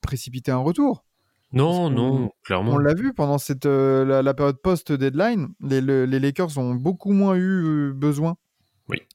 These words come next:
Speaker 1: de, de s'appuyer sur le duo LeBron A D.
Speaker 2: Tout à fait.
Speaker 1: Donc voilà, LeBron James, tu peux dire, « Bon, bah, les gars, moi, opération, je reviens tranquillou, euh, je reviens, je sais pas, mi-novembre, fin novembre, euh, voilà, un truc comme ça,
Speaker 2: Ah.
Speaker 1: début décembre, et puis point barre. » Tu vois.
Speaker 2: Logiquement, s'il se fait opérer, je crois que c'est prévu pour, euh, début mi-juillet, je crois.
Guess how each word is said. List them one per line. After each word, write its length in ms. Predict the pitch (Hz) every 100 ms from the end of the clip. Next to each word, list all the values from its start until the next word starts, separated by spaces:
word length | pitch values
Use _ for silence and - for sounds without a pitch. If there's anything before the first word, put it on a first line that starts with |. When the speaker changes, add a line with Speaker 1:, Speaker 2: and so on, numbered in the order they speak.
| 135
Speaker 1:
de, 240 | 127 123 120
de 100 | 123
s'appuyer 380 | 135 120 139
sur 240 | 139 139 123
le 80 | 120
duo 260 | 120 127
LeBron 380 | 127 123 123 131
A 160 | 123 123
D. 220 | 175 339 _ _ _ -
Speaker 2:
Tout 200 | - -
à 40 |
fait. 180 | - 131
Speaker 1:
Donc 120 | 120 -
voilà, 240 | 135 214 220
LeBron 260 | 135 131
James, 160 | 131 175
tu 160 | -
peux 140 | - 123
dire, « 240 | 151 -
Bon, 100 | 160
bah, 140 | 143 117
les 100 | 120
gars, 220 | 143 170
moi, 280 | 147 147 127
opération, 680 | 123 139 120 113 170 196 208
je 80 | 147
reviens 200 | 120 120
tranquillou, 760 | - 120 - 120 151 185 196 202 - _ - 127
euh, 800 | 123 120 120 120 120 120 131 113
je 80 |
reviens, 420 | 113 117 127 127 120
je 60 |
sais 80 | 113
pas, 240 | 131 143
mi-novembre, 760 | 139 127 127 120 139 156 143 113
fin 180 | - 123
novembre, 600 | 120 123 151 165 131 117
euh, 160 | 120
voilà, 240 | 120 127 160
un 140 | 143
truc 180 | - -
comme 120 | 113
ça, 160 | 127 156
Speaker 2:
Ah. 100 | 120 120
Speaker 1:
début 260 | 110 117
décembre, 460 | 120 117 143 160 135
et 40 |
puis 120 | - -
point 120 | 147
barre. » 220 | 220 359 170
Tu 100 | 139
vois. 80 | 113
Speaker 2:
Logiquement, 400 | 117 120 143 143
s'il 180 | - 117
se 80 |
fait 80 | -
opérer, 460 | 113 107 117 123 131
je 100 | 113
crois 240 | - 131
que 60 | 120
c'est 160 | -
prévu 520 | - - 104 107 113 110
pour, 500 | - 107 104 95 95
euh, 40 |
début 380 | 101 101 110 110
mi-juillet, 640 | 107 104 92 95 90 90
je 100 | 82
crois. 220 | 78 -